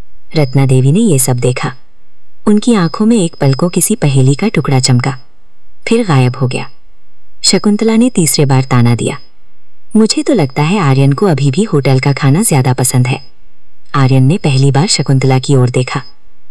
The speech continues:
और धीमे संयत स्वर में बोला, "नहीं,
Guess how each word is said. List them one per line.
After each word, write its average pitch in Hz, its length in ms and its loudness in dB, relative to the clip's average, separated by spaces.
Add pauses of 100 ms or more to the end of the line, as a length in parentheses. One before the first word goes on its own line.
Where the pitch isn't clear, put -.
(180)
और 143 120 2
धीमे 143 420 2 (180)
संयत 208 380 0
स्वर 127 200 0
में 120 140 4
बोला, 127 280 -2 (760)
"नहीं, 135 280 2